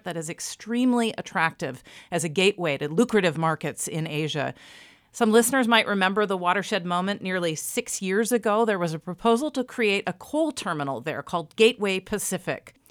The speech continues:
It was canceled because of opposition from lots of groups, but in the end, it was ultimately the argument from the local Lummi tribe that their treaty fishing rights would be violated by Gateway Pacific that stopped this from going forward. So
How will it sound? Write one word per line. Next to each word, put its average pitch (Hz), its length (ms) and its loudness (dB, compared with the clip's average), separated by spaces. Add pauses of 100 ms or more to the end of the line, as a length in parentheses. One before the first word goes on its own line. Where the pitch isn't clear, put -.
It 208 60 2
was 180 180 -4
canceled 277 480 0
because 247 320 0
of 262 160 -4
opposition 208 540 0
from 190 160 -8
lots 262 260 2
of 220 100 -4
groups, 190 280 -4
but - 200 0 (220)
in 233 160 4
the 269 160 4
end, 185 220 4
it 185 160 -2
was 180 200 -4
ultimately 220 480 0
the 165 200 -4
argument 202 480 0
from 190 220 -2
the 175 120 -4
local 170 340 -4
Lummi 214 320 0
tribe 233 380 0
that 160 160 -4
their 156 160 -2
treaty 254 440 -6
fishing 240 360 -2
rights 147 340 -2 (260)
would 180 120 -4
be 180 140 -2
violated 175 640 4
by 151 160 0
Gateway 151 320 -4
Pacific 151 560 -10 (380)
that 170 140 -4
stopped 170 380 2
this 147 240 -4
from 160 160 -8
going 143 340 -4
forward. 135 640 -8
So 196 240 0